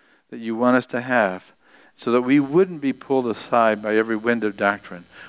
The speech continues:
or by every experience. But God, would you grace us now and help us grow in Christ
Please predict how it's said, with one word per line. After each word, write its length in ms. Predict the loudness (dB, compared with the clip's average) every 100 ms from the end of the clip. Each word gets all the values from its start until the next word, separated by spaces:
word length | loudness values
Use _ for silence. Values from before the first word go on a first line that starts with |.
| -16
or 60 | 0
by 200 | 2 4
every 280 | 2 0
experience. 760 | -4 -6 -6 -4 -4 -6 -14 -20 _ _ _ _ _ _ _
But 140 | -12 0
God, 220 | 2 4
would 120 | 0
you 120 | -6
grace 440 | -6 0 2 2 -2
us 200 | -8 -8
now 300 | -8 -8 -12
and 100 | -6
help 260 | -4 -4
us 120 | -8
grow 300 | -8 -4 -4 -4
in 80 |
Christ 460 | -10 -10 -10 -12 -18